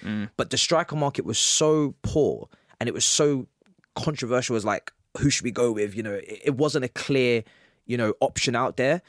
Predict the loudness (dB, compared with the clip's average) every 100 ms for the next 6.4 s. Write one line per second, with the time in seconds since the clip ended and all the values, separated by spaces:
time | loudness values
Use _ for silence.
0 | -12 -4 0 0 0 -2 0 0 0 0
1 | 0 2 -2 -4 -4 -4 0 0 0 -2
2 | -4 -6 -6 -4 -2 -2 -4 0 4 4
3 | 0 -6 -2 0 0 -2 -4 -4 -4 -6
4 | -6 -2 -2 -2 -4 -4 -2 0 0 -4
5 | -10 -14 -14 -6 -2 2 4 4 2 -2
6 | 0 -2 -4